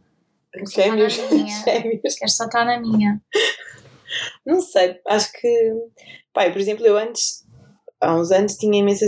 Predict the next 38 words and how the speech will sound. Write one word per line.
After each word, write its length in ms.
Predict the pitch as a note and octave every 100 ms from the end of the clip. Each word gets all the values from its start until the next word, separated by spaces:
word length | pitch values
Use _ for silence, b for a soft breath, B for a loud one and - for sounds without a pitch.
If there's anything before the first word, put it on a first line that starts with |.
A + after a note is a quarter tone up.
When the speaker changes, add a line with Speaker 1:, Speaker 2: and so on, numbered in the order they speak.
| F#3
Speaker 2:
ansiedade 380 | G3+ - G3 F#3+
social, 500 | E3 D#3+ G3+ F#3 F#3 _ _ G3+
ansiedade 560 | G3+ G3 G#3 F#3+ F#3
social 380 | - - G3 G3
de, 140 | G3 G3
tipo, 640 | - F#3+ - G3 G3 G3 B B B B B -
eu 260 | G3+ G#3 - _ _
nem 180 | A3 B3
era 80 | B3+
eu 60 | B3
estar 160 | A#3+
sozinha, 480 | A3+ A3+ G3+ A3+ A3+
tipo, 480 | A3 G#3+ G#3+ G#3+ G#3+
em 80 | G#3
relações, 560 | G#3 G#3 G3+ G#3 B3
tipo, 180 | - -
sem 160 | - G3
relações, 480 | G3 F#3+ G#3 A3+
Speaker 1:
Uhum. 80 | G#3+ - -
Speaker 2:
era 140 | G3+
mesmo 180 | A3 A#3
fazer 360 | G#3+ A#3 G#3 A#3+
coisas 300 | - A#3 A3
sozinha, 300 | - A3+ E3+
tipo, 220 | D#3 - F#3
ir 80 |
à 80 | F3+
praia 180 | F3+ G3+
sozinha, 400 | G#3 A3 G#3 F#3+
ir 80 | E3+
a-, 140 | F3 -
ir 200 | F3+ E3+
almoçar 320 | E3+ D#3+ F#3+
sozinha, 540 | - G#3+ F#3+ F#3+ F3+ B B -
ir 80 | G3
ao 60 |
cinema 280 | F#3+ G3+ G#3
sozinha, 600 | G#3+ G#3+ G3 G#3 G#3+ A3+